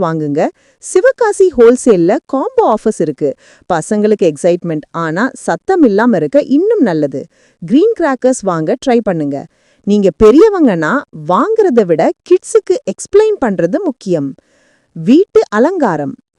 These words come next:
ஃபேரி லைட்ஸ், தியா, ரங்கோலி பவுடர், ஃபெஸ்டூன்ஸ். Amazon, Flipkart காம்போ கிட்ஸ்ல பட்ஜெட் ஃப்ரெண்ட்லியா இருக்கு. கிட்ஸை இன்வால்வ் பண்ணி டி ஐ ஒய் டெக்கார் ஐட்டம் செய்யலாம். ஹோம் டெக்கார் மூட செட் பண்ணணும். ரங்கோலி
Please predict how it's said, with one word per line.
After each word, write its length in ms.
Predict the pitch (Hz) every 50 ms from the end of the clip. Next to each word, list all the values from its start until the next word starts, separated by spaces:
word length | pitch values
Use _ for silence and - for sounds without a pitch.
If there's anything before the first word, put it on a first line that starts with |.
| _ _ -
ஃபேரி 360 | - 175 156 160 175 202 214 208 220
லைட்ஸ், 300 | 269 392 440 - - - _ - 170 143 -
தியா, 240 | 170 170 170 185 254 349 - _ _ _ _ - - 175
ரங்கோலி 460 | 170 185 262 330 427 427 381 370 247 - 214
பவுடர், 360 | 175 156 160 160 196 302 - _ _ _ _ - -
ஃபெஸ்டூன்ஸ். 560 | 359 349 - - - 240 185 156 147 139 - - _ _ _ _ _ _ _ _ _ - 175
Amazon, 440 | 240 311 427 453 - - 370 359 349 311 -
Flipkart 420 | 269 247 220 - - 247 247 240 - - 202
காம்போ 260 | 190 202 214 220 220 -
கிட்ஸ்ல 400 | 180 160 - - 180 170 196 269 349 - 196 170 151 185
பட்ஜெட் 360 | 185 202 226 392 403 - -
ஃப்ரெண்ட்லியா 400 | - 262 247 233 220 254 320 349 311
இருக்கு. 260 | 202 165 - - 143 - - _ _ _ _ _ _ _ _ -
கிட்ஸை 360 | 277 311 320 - - 466 427 202 226
இன்வால்வ் 380 | 220 220 220 220 208 202 - 175
பண்ணி 260 | 160 156 160 190 269 330 _ _ _ _ - 160 156
டி 120 | 254 311 392 539 403 392
ஐ 20 | 370 311 262
ஒய் 180 | 254 254 - - 175
டெக்கார் 280 | - - 240 240 220 185
ஐட்டம் 260 | 165 156 226 285 381 - -
செய்யலாம். 420 | 262 240 226 196 180 151 127 131 151 _ _ _ _ _ _ _ _ _ -
ஹோம் 240 | 277 339 427 480 440 320
டெக்கார் 360 | 277 254 - - 262 262 277 262 196 202
மூட 220 | 214 254 311 370 381 370 -
செட் 160 | - 254 214 - 202
பண்ணணும். 340 | 180 170 156 151 143 127 - - _ _ _ _ - -
ரங்கோலி 460 | 175 165 170 233 277 381 415 381 392